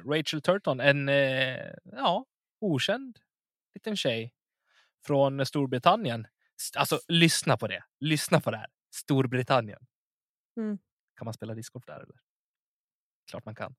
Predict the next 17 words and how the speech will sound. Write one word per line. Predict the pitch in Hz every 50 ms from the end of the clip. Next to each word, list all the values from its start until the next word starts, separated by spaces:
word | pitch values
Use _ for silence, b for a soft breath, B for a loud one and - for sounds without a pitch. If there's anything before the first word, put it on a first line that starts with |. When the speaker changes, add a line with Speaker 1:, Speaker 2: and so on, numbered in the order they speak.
| _ _ _ -
Speaker 1:
Tydligen. | 120 117 123 147 151 151 - _ _ _ _ _ _ _ _ _ _ _ _
Speaker 2:
Ja, | - 254
Speaker 1:
För | 277
Speaker 2:
tydligen. | 277 - 320 302 247 240 151 156
Speaker 1:
hon, | 156 151 151 151
eh, | 151 147 151 151 151 147 143 - -
spöade | - - - - 127 131 151 180 185
ju | 180 170 170 165 165 170 - 165
namnkunniga | 160 156 143 131 127 - - 165 185 190 170 151
spelare | - - 147 143 139 -
som | - 139 135 135
Heidi | 131 135 135 135 127
Line | 127 123 123 117 117 123 135
och, | 147 156 - _ _ _ -
eh, | 131 131 127 127 123 123 - - 131 131 - - - 117 123 127 131
Camilla | - - 120 120 113 113
Kampen. | 117 - 120 117 123 - 160 170